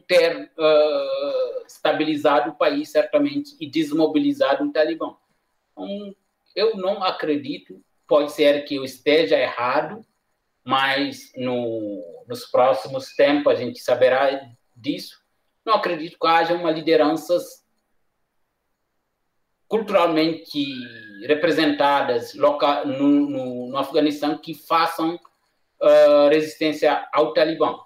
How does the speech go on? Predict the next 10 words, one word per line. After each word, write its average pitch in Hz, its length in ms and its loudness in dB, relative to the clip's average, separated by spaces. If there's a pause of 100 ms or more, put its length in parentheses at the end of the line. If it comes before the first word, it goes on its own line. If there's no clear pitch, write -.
(140)
Agora 117 440 2
sim, 185 580 -6 (1400)
a 151 220 2
elite 190 540 -2
política, 147 720 -4
como 156 420 2
o 127 40 -6
vice-presidente 156 1000 0
que 147 160 -8
está, - 760 -2